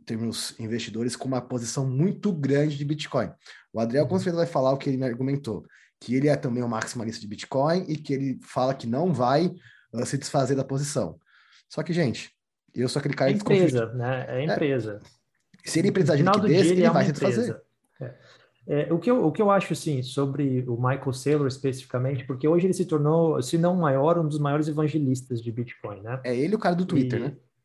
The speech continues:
Speaker 1: Os dois.
Speaker 2: É, exato, exato. É, o Michael Saylor, ele, é,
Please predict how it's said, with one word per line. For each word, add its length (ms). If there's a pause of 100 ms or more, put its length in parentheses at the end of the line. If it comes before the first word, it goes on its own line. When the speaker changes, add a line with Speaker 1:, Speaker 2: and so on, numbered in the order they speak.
(180)
Speaker 1:
Os 100
dois. 200
Speaker 2:
É, 160
exato, 580 (140)
exato. 500 (460)
É, 460
o 80
Michael 340
Saylor, 600 (200)
ele, 840 (260)
é, 260